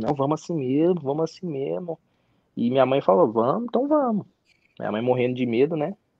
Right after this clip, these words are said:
Minha mãe preocupada de acontecer alguma coisa. E a gente foi assim mesmo. Então, fomos pra São Paulo.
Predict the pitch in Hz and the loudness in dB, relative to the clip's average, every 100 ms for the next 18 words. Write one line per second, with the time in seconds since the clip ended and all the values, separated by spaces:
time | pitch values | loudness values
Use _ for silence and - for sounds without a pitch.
0 | _ _ - - 101 110 110 - _ _ | _ _ -12 -10 -8 -6 -8 -10 _ _
1 | - 104 - - 202 123 110 107 104 104 | -2 -2 2 4 6 4 -2 -2 -4 -6
2 | 104 104 104 - 98 120 135 147 _ _ | -6 -6 -8 -4 -2 -2 -4 -12 _ _
3 | _ _ _ 113 120 127 127 - 175 135 | _ _ _ -6 -2 2 2 0 -4 -4
4 | 104 - _ _ _ 107 135 151 - 120 | -6 -12 _ _ _ -2 -2 -2 -8 -2
5 | 147 147 156 - 156 - 143 160 160 | 0 2 0 2 0 4 6 6 2